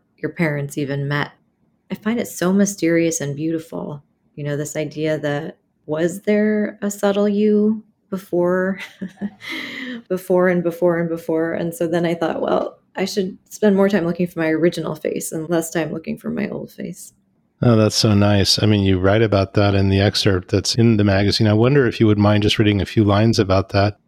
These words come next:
Speaker 2: How the excerpt ends is really wonderful.
Speaker 1: Sure.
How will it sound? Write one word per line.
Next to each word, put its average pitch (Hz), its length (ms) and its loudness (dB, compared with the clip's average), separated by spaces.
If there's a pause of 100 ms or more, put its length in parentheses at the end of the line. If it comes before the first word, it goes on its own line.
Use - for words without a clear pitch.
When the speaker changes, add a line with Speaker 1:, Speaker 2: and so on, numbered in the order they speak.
(100)
Speaker 2:
How 117 140 2
the 110 120 4
excerpt 98 440 0
ends 107 320 2
is 95 180 -2
really 98 160 2
wonderful. 95 540 -2 (480)
Speaker 1:
Sure. 170 760 -12